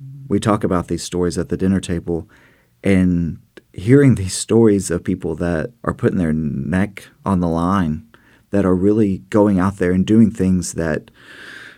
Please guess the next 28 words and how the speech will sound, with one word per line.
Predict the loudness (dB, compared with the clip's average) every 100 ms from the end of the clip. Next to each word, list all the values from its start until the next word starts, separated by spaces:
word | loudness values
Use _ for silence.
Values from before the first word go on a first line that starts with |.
| _ -2
like, | 0 4
I've | 2
talked | 0 -6 -4
to | -10
partners, | -4 -2 -2 -6 -6 -10 -12 -20 -20 -20 _ _ _
a | -8
fellow | -4 0 2 4 4
in | 2 2
North | 0 0
Africa | -2 -2 -6 -4 -4
that | -2 -4 -6 -8
is | -12
trying | -8 -4 -2
to | -2
get | -4 -4
Bibles | -4 -4 -2 -4 -4
into | -8 -6
diff-, | -8 -8 _ _ -4
very | 2 4 4
difficult | 0 -8 -12 -8
places. | -6 -4 -6 -12 -14 -20 -6
And | -2 -2 -4 -8 _ -20 -20 _ _ _ _
I've | -2 -2 -2 -4
asked | -2 -2 -2
him, | -4 -4
<laughs> | 0
I've | 2 2
said, | -2 -8 -2 -4